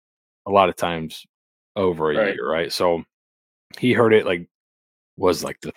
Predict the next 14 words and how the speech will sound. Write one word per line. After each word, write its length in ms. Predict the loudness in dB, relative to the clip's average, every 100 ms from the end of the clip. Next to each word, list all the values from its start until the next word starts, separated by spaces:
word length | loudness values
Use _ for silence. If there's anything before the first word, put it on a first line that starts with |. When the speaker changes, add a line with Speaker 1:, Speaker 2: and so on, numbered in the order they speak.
| -2
Speaker 1:
Thursday 520 | 0 0 0 2 4
or 120 | 2
Wednesday 420 | 0 -2 -2 -2
before 380 | -2 -4 -2 -2
the 80 | -2
first 260 | 0 -2 0
game 180 | -2
of 60 | -2
the 80 | -4
season 400 | -4 -4 -2 -4
two 140 | -2
years 300 | 0 0 0
ago. 260 | 2 2
Speaker 2:
Right. 80 | 2